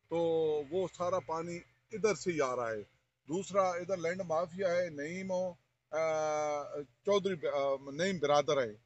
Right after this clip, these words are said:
आज मैं उनके पास आया हूँ, तो मैंने कहा, "भाई, ये तो बाईस फुट गली थी, तो सारी बाईस फु-, फुट गली को आप क्या कर रहे हैं?" उन्होंने गली सारा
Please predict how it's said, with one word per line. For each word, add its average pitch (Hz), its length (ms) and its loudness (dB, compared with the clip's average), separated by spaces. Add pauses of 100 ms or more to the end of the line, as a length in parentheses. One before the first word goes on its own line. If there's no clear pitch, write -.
आज 180 220 -2
मैं 185 80 0
उनके 185 200 -4
पास 180 340 -2
आया 170 120 2
हूँ, 185 220 0 (300)
तो 143 60 -8
मैंने 175 240 -2
कहा, 190 180 4
"भाई, 190 160 -2
ये 196 240 -4
तो 196 120 -8
बाईस 175 280 0
फुट 196 220 -6
गली 233 240 -2
थी, 190 240 -2 (360)
तो 190 60 -4
सारी 220 320 0
बाईस 196 360 2
फु-, 214 200 -4
फुट 202 240 -6
गली 208 280 -4
को 214 140 -4
आप 208 200 2
क्या 254 220 0
कर 208 180 2
रहे 170 160 0
हैं?" 151 180 -8
उन्होंने 220 340 -6
गली 196 300 -4
सारा 196 240 2